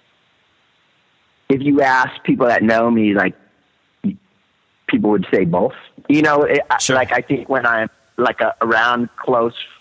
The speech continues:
Speaker 1: friends and people I'm very comfortable with, I'm definitely loud and outgoing, and I,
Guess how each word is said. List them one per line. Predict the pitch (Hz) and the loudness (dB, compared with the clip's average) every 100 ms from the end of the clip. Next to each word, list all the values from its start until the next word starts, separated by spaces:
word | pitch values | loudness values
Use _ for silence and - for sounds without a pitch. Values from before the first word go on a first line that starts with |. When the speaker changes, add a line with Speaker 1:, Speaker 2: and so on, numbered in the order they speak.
| - | -8
Speaker 1:
friends | 127 120 120 127 127 151 - _ _ _ _ _ _ 117 | -2 0 0 -2 -4 -8 -12 _ _ _ _ _ _ -4
and | 107 | -4
people | - 120 98 110 107 | -2 -2 0 0 2
I'm | 107 98 101 | 0 -2 0
very | 104 104 | 0 0
comfortable | 120 104 117 110 107 | -2 -2 -2 0 2
with, | 110 107 104 | 2 0 0
I'm | 101 107 | 0 0
definitely | 101 - 104 98 95 92 - - - _ _ _ _ _ _ _ _ | 0 0 0 2 2 0 -4 -18 -20 _ _ _ _ _ _ _ _
loud | 107 104 101 98 98 95 95 | 0 2 2 2 2 0 0
and | 90 90 82 _ _ _ _ _ | -2 -4 -8 _ _ _ _ _
outgoing, | 110 95 95 104 101 98 101 95 | -2 0 0 0 2 0 0 0
and | 95 | 0
I, | 90 | -2